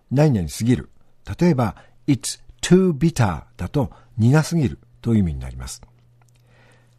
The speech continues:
それではもう一度続けて言ってみてください。Please repeat after me.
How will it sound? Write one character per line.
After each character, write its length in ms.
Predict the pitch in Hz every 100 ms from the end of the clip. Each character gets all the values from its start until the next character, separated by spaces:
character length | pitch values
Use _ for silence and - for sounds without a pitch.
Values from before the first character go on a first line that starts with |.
| _ _
そ 140 | - 185
れ 80 |
で 100 | 214
は 60 | 196
も 140 | 139
う 40 | 127
一 160 | 127
度 220 | 131 139 -
続 180 | - 110
け 100 | 107
て 40 |
言 80 | 98
っ 40 |
て 80 | -
み 80 | 87
て 80 | 71
く 80 | 69
だ 100 | 73
さ 140 | 101
い。 80 | 90 _ _
Please 340 | 104 113 135
repeat 300 | 139 123 120
after 300 | 110 95 -
me. 80 | 71